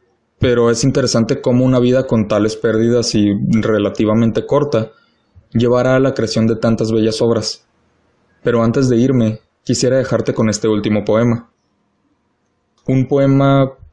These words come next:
casi de presagio, que Amado dejó para sus últimos momentos.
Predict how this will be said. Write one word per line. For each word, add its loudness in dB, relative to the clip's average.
casi -2
de 2
presagio, -2
que -4
Amado 2
dejó -2
para 0
sus -6
últimos 0
momentos. -2